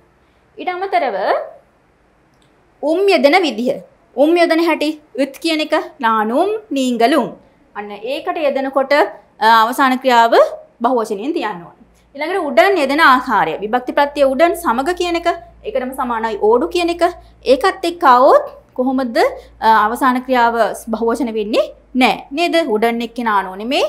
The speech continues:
අනිත් එක්කෙනා අනුව තමයි අවසාන ක්‍රියාව තියන්නේ. ඊළඟට තෙරියුම් මාසයේ සම්බන්ධ වචන යෙදෙන විට. ඒ කියන්නේ තෙරියුම් මාසය කියන වචන දෙක විතරක් නෙමේ. ඒ ආශ්‍රිත වචන. තෙරියුම් කියන්නේ දන්නවා කියන එකනේ. තෙරියුම්, තෙරියුමා,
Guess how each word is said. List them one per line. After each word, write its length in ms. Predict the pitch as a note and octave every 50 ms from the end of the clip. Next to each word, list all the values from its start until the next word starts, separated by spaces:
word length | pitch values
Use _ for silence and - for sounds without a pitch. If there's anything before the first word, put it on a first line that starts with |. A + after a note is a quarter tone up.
| - - - - _ _
අනිත් 300 | - - B3+ C#4+ C#4+ -
එක්කෙනා 300 | D4+ - C#4+ B3+ A#3 G#3+
අනුව 160 | G#3 G#3+ G#3+
තමයි 300 | A#3 G#3+ G3 G#3 C4+ A#4+ C#5+ - - _ _ _ _
අවසාන 320 | - A3 A#3+ A#3+ G#3+ G3+ G3+
ක්‍රියාව 280 | G3+ G3+ G3 A3 G4+ A4
තියන්නේ. 320 | G4+ C4+ G3 F3 E3+ - - _ _ _ _ _ _ _ _ _ _ _ _ _ -
ඊළඟට 320 | C#4 D#4+ F4 G#4 B4 B4
තෙරියුම් 400 | A4 C4+ B3+ C4 D4+ F4 G4 G4+
මාසයේ 460 | G4 F4 D#4 D4+ D#4 - - F4 F#4 G4
සම්බන්ධ 480 | G4+ E4+ D#4 D#4 D4+ D#4 D#4 E4+ E4
වචන 360 | D4+ C4 B3+ - D4+ C#4 D4 E4+ E4+ - - _ _ _ _ -
යෙදෙන 340 | G#3+ A#3+ G#3+ G#3 B3 C4+ E4 F#4
විට. 260 | D4+ D4 A#3+ - G#3+ C#3 E3 F3 - _ _ _ _ _ _ _ _ _ _ _ _ _ _ _ _ _ -
ඒ 140 | C4+ D#4+
කියන්නේ 540 | - - F#4+ E4+ E4+ D4+ B3+ A3 G#3+ B3+ E4 E5 F5 - - _ _ _
තෙරියුම් 420 | _ B3 A#3 A3+ B3+ C#4 D#4 E4+ F4
මාසය 360 | E4+ E4 D#4+ E4 E4 D#4+ D4+
කියන 160 | D#4+ D#4 D#4
වචන 280 | D4+ D4 C#4+ D#4+ C#4+ C#4
දෙක 120 | C#4 C#4
විතරක් 340 | C#4 C4 - C4 D#4 - -
නෙමේ. 260 | G4+ C4 G#3 F#3+ - - _ _ _ _ _ -
ඒ 140 | C4+ F4 - -
ආශ්‍රිත 460 | - A3+ C#4 G#4 A4+ - D4+ A#3+ -
වචන. 360 | A3 G3 F#3 E3+ - F#3 E3+ E3+ - - _ _ _
තෙරියුම් 300 | - B3+ C4+ D#4 D#4 D#4+
කියන්නේ 240 | D#4+ D#4+ D4+ D4+ C4
දන්නවා 400 | B3+ A3+ A#3+ C4+ D#4 F4 F4+ F#4
කියන 180 | F4+ F4+ F4
එකනේ. 280 | F4 F4 F4 E4 F4 F4 - - - _ _ _
තෙරියුම්, 480 | _ B3 A#3+ A#3 A#3+ C4 D#4+ D#4 A3 - - - _ _ _
තෙරියුමා, 600 | _ C#4 B3 B3 A#3+ A#3 A3+ B3 D#4+ E4+ D#4 A#3+